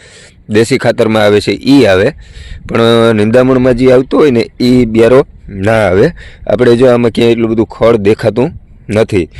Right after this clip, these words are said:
પણ તોય એક છતાં એક રાઉન્ડ મારી લઈ પછી, કારણ કે પાછો એક રાઉન્ડ મારીએ ને એમાં સવલ પડે. અત્યારે ઝીણું ઝીણું હોય ને તો ઝપટ થાય, પછી બહુ વાર લાગી જાય.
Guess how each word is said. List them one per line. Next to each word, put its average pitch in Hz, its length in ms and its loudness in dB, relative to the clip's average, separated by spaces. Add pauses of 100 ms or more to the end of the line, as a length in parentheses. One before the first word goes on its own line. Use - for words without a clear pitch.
(180)
પણ 98 140 -4
તોય 113 220 2
એક 110 140 2 (100)
છતાં 113 200 0
એક 110 140 2
રાઉન્ડ 113 300 0
મારી 127 160 2
લઈ 110 340 0 (100)
પછી, 107 240 -2
કારણ 110 200 0
કે 113 80 0
પાછો 110 380 0
એક 110 80 -2
રાઉન્ડ 117 280 0
મારીએ 127 260 2
ને - 100 -8
એમાં 110 460 -2
સવલ 113 340 0
પડે. 90 280 -4 (640)
અત્યારે 107 400 0
ઝીણું 110 300 0
ઝીણું 117 260 2
હોય 139 120 4
ને 113 140 0
તો 101 140 -2
ઝપટ 110 360 -2
થાય, 113 260 -2 (380)
પછી 107 240 0
બહુ 104 280 2
વાર 104 180 2
લાગી 90 280 0
જાય. 110 220 -2